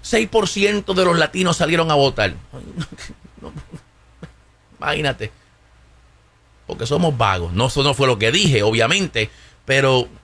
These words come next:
es la realidad. Somos vagos, no nos importa. Pero, mano, qué bu-, buenos somos pa' quejarnos.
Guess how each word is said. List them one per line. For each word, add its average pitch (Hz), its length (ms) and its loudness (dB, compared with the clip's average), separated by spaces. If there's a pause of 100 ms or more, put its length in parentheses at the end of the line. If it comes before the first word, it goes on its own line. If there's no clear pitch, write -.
(100)
es 123 120 0
la 170 160 2
realidad. 175 760 0
Somos 139 420 0
vagos, 135 840 2
no 117 160 -2
nos 147 160 2
importa. 135 920 2
Pero, 104 220 2
mano, 151 280 2
qué 113 120 2
bu-, 131 180 2
buenos 165 260 2
somos 175 260 0
pa' - 180 -2
quejarnos. 123 840 0